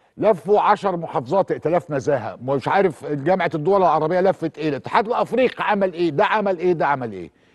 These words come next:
اذا انت امام مشهد سيسجل وسنضيف اليه ولن نتنازل عنه، ولن نتنازل عنه. ما انا بعد كده ما تجيش تقول لي: "مش هعرف اعمل انتخابات زي دي".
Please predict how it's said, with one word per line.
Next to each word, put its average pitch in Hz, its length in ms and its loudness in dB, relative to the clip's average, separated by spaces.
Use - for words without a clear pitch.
اذا 196 300 2
انت 185 220 -2
امام 208 500 2
مشهد 220 580 0
سيسجل 180 880 2
وسنضيف 180 800 2
اليه 196 600 4
ولن 247 460 4
نتنازل 214 560 2
عنه، 147 400 0
ولن 214 500 4
نتنازل 202 680 2
عنه. 214 320 0
ما 175 100 -2
انا 175 120 2
بعد 208 260 2
كده 240 260 2
ما 190 100 -2
تجيش 185 280 -6
تقول 233 220 6
لي: 226 80 4
"مش 190 200 -4
هعرف 226 260 2
اعمل 208 240 0
انتخابات 185 460 0
زي 165 280 0
دي". 160 240 -6